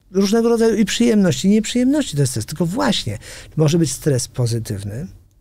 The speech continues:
może być stres negatywny, może być długotrwały, może być krótkotrwały, intensywny. Jak rywalizacja sportowa, setka,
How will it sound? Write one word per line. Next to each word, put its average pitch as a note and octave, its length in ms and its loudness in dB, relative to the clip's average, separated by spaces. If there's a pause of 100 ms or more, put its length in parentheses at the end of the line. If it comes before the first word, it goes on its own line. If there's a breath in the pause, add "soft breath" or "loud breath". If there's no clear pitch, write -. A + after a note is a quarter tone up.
może C#3+ 220 2
być D3+ 140 -2
stres E3+ 240 -2
negatywny, C3 680 -2
może D3 240 2
być C3+ 140 2
długotrwały, C3+ 720 0
może C#3 200 0
być D#3+ 160 -4
krótkotrwały, A#2+ 760 -8 (320 loud breath)
intensywny. D3+ 680 2 (720 loud breath)
Jak D#3 280 0 (460)
rywalizacja E3+ 680 2
sportowa, D#3 400 0
setka, C3+ 520 -2